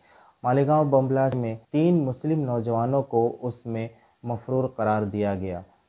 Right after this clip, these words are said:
दो हज़ार छः से अब तक के वो तीनों मुस्लिम नौजवान मफरूर है और वो मफरूर इसलिए है कि उन्हें इस बात का ख़दशा है कि पुलिस और एटीएस उन्हें उस झूठे केस में फंसा देगी। मालेगांव का फ़ैसला आ चुका है।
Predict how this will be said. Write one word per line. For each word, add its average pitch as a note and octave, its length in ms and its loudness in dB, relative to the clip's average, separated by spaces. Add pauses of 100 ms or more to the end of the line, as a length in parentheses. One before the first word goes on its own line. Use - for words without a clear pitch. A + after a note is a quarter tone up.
(140)
दो C3 140 2
हज़ार C#3+ 220 2
छः D3+ 320 -2
से D3+ 420 0
अब C3+ 240 -2
तक C#3 180 -6
के C#3 120 -2
वो C3 180 -2
तीनों D3+ 380 -4
मुस्लिम B2+ 360 -4
नौजवान A#2 580 -2 (300)
मफरूर G#2+ 480 0
है F#2 240 -6 (300)
और C#3+ 380 8 (200)
वो C#3+ 140 4
मफरूर D3+ 520 0
इसलिए E3 400 4
है A2+ 220 4
कि C3 200 -6
उन्हें C3 340 -2
इस C3 200 0
बात A#2 380 4
का C3 120 -4
ख़दशा C3 460 -4
है G#2 180 -2 (340)
कि C3+ 60 -4
पुलिस B2+ 500 -2
और A#2 180 -2
एटीएस B2+ 580 -2
उन्हें A#2 340 -4
उस A2 260 -8
झूठे B2 380 -6
केस A2 360 -6
में A#2 120 -8
फंसा G2+ 360 -6
देगी। F2+ 300 -8 (300)
मालेगांव A#2 440 0
का C3+ 200 -6
फ़ैसला A2+ 400 -6
आ G#2 120 0
चुका C3 320 2
है। C3+ 240 2